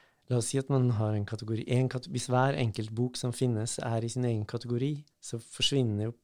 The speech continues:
kategoriene også. Og hvor er det vippepunktet da, eventuelt, hvis man kan ha veldig, veldig mange kategorier mellom hvor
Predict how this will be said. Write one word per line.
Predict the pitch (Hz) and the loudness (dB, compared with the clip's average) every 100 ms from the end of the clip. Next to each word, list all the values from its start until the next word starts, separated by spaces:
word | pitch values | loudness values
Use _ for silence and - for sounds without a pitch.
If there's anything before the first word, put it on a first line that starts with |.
| _ _ | _ _
kategoriene | - 139 139 127 107 110 | -10 -4 -2 0 0 -2
også. | 120 - 143 127 _ _ _ _ | -4 -4 -4 -6 _ _ _ _
Og | - 117 | -2 0
hvor | 120 123 | 2 2
er | 120 113 | 2 2
det | 110 110 | 0 -2
vippepunktet | 107 - 107 104 98 110 | -6 -8 -6 -6 -6 -2
da, | 135 | -2
eventuelt, | 113 101 104 - - | -2 -2 -4 -6 -12
hvis | 104 110 | -10 -8
man | 107 | -6
kan | 104 | -6
ha | 95 107 104 | -4 -4 -4
veldig, | 110 107 | -4 -4
veldig | 107 107 | -4 -2
mange | 107 101 | -4 -4
kategorier | 95 - 107 107 104 104 107 _ _ _ _ _ _ _ _ _ | -8 -12 -8 -6 -4 -6 -10 _ _ _ _ _ _ _ _ _
mellom | - 117 110 104 104 | -8 -2 0 0 -2
hvor | 104 104 | -2 -4